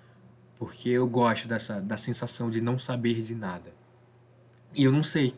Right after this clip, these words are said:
A única coisa que eu sei é isso. Os personagens são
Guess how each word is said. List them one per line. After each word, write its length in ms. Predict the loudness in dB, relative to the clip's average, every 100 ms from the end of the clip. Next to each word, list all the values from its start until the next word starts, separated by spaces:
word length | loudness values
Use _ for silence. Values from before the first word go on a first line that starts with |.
| -12 -16 -4
A 60 |
única 200 | -2 2
coisa 200 | 2 2
que 60 | 0
eu 80 | -2
sei 280 | 0 0 2
é 120 | 0
isso. 340 | 0 -4 -10 -10 -8
Os 100 | -4
personagens 760 | -4 -4 -4 -2 0 -2 -4 -10 -18 -8
são 260 | -4 -4